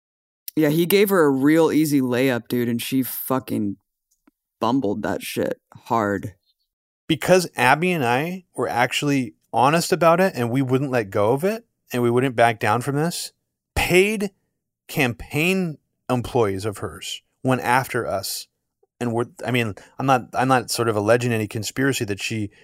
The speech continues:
Speaker 2: you know, that they were paid to go after us or anything like that. I'm just saying that's
Speaker 1: No,
Speaker 2: how
Speaker 1: they were on the
Speaker 2: sad it
Speaker 1: clock.
Speaker 2: got.
Speaker 1: They were
Speaker 2: That's
Speaker 1: on the
Speaker 2: how,
Speaker 1: clock.
Speaker 2: that's what I'm saying. Some of these people could have been on the clock working for Tulsi Gabbard to try to actually smear me and Abby,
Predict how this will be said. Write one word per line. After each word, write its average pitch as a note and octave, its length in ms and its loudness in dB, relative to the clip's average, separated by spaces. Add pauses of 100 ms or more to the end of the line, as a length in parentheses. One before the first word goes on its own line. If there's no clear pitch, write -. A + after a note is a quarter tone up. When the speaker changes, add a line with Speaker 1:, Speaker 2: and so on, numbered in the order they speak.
(380)
Speaker 2:
you A#2+ 100 -6
know, A2 80 0
that G2+ 280 -6
they G#2+ 120 0
were G2 140 -4
paid C3 420 0
to G#2+ 80 -4
go G2+ 160 0
after A2+ 340 2
us - 140 -6
or G#2+ 60 -6
anything G2+ 160 -6
like F#2+ 120 -10
that. G2+ 180 -2
I'm A#2+ 120 -4
just C3+ 200 -2
saying C#3 340 2 (340)
that's F#3 240 6
Speaker 1:
No, - 60 6
Speaker 2:
how D#3+ 60 10
Speaker 1:
they D#3+ 40 8
were E3+ 60 4
on F3 60 2
the C3+ 60 8
Speaker 2:
sad D3 140 8
it F3 40 6
Speaker 1:
clock. G#3 120 6
Speaker 2:
got. F#2 220 2 (600)
Speaker 1:
They E3 100 -4
were F3 60 2
Speaker 2:
That's A3 180 6
Speaker 1:
on D3+ 80 6
the G#3 60 2
Speaker 2:
how, A3+ 60 2
Speaker 1:
clock. - 280 -4
Speaker 2:
that's C3+ 160 2
what D#3 60 6
I'm C#3+ 80 0
saying. D3+ 320 2 (640)
Some C#3+ 80 2
of E3+ 60 4
these F3+ 120 4
people E3+ 220 -2
could - 120 -4
have D#3 80 0
been C3 200 -2
on C#3+ 240 2
the F3+ 80 -2
clock E3 420 2
working C#3 320 -4
for D3+ 140 -4
Tulsi C#3 360 -2
Gabbard B2 440 0 (360)
to B2 100 -6
try C3+ 300 6
to B2+ 120 4
actually A2+ 340 -2
smear B2+ 560 -4
me A2+ 180 -6
and G#2 80 -6
Abby, F#2+ 380 -6